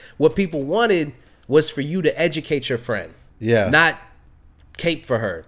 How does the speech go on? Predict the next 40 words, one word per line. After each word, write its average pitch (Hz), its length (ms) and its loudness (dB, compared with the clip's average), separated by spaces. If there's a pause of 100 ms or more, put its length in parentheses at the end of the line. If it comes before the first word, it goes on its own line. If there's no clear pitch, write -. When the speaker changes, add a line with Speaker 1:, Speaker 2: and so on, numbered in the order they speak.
(160)
Speaker 2:
Yeah. 104 240 -2
Speaker 1:
And, 117 140 -2
like, 117 140 -2 (240)
start - 280 -2
taking 123 220 -2
bullets 135 320 0
for 117 120 -4
her 104 140 -4
that 98 120 -8
she 120 180 -2
deserved. 98 600 -6
Speaker 2:
Yeah. 107 200 0
Speaker 1:
You 101 60 2
know? 98 240 -6 (920)
That's 131 200 -2
where 139 120 2
he 117 60 -2
fucked 107 320 -6
up. 90 220 -4 (140)
See, - 160 -4
he 147 100 -4
could 202 200 0
have 175 80 -4
come 170 180 -2
out 156 240 0
and 131 140 -6
been 123 160 0
like, 113 240 -2
you 131 60 -6
know, 117 120 -2
"I 104 80 -4
talked 127 400 -4
to 123 220 -4
her. 117 320 -2 (500)
She's 104 240 -12
the 107 100 -4
homie. 113 560 -2
She 117 160 -8
didn't 107 180 -8
understand. 113 1000 -4